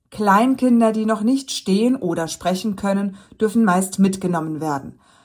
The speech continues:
Haustiere sind zwar nicht generell verboten, können jedoch vom Wahlvorstand abgelehnt werden, wenn sie die anderen Wähler stören oder den Ablauf beeinträchtigen. Assistenzhunde wie Blindenhunde sind selbstverständlich erlaubt.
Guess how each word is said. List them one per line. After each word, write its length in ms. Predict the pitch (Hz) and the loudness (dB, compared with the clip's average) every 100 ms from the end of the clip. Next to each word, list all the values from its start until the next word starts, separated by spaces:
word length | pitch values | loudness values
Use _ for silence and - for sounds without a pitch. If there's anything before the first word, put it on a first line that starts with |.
| _ - | _ 0
Haustiere 580 | 294 302 - 262 247 | 0 0 -2 0 2
sind 240 | 233 208 202 | 0 0 -4
zwar 300 | - 180 175 | -2 0 0
nicht 340 | 175 - - | -2 -8 -8
generell 460 | 175 190 247 226 226 | -2 0 2 2 2
verboten, 640 | 214 202 202 202 202 190 - _ - | -2 -2 -4 -2 -4 -6 -12 _ -2
können 280 | 220 247 | 2 4
jedoch 260 | 262 233 226 | 4 2 0
vom 220 | 247 247 | 2 2
Wahlvorstand 840 | 180 175 175 180 170 175 190 190 220 | 4 2 0 -4 -4 -2 -2 -2 -4
abgelehnt 600 | 226 - 214 202 196 190 | -4 -4 -2 -2 -2 -2
werden, 380 | 175 175 185 | -2 0 0
wenn 160 | 170 165 | -2 -6
sie 120 | 175 | -8
die 180 | 165 - | -10 -8
anderen 480 | 165 185 185 185 175 | -4 -2 0 -2 -2
Wähler 280 | 175 160 156 | -4 -6 -8
stören 600 | - 214 214 214 214 - | -4 -2 0 -2 -6 -8
oder 280 | 208 185 165 | -2 0 0
den 180 | 185 185 | -2 -2
Ablauf 480 | 170 160 151 151 | -6 -6 -6 -6
beeinträchtigen. 1040 | - - 165 151 - 151 - 160 147 135 - _ _ _ _ - | -6 -4 -4 -4 -8 -12 -10 -12 -10 -12 -14 _ _ _ _ -2
Assistenzhunde 1000 | 190 190 190 - 214 269 226 226 214 196 | 0 0 -2 -2 0 0 2 2 2 0
wie 100 | 170 | -2
Blindenhunde 800 | 185 208 285 262 214 208 202 196 | 2 2 4 2 0 -2 -2 -2
sind 260 | 190 247 254 | 0 0 0
selbstverständlich 960 | 180 180 - 175 165 156 160 151 - | -2 -4 -8 -8 -8 -10 -10 -12 -10
erlaubt. 520 | 185 143 - - - | -6 -6 -6 -10 -20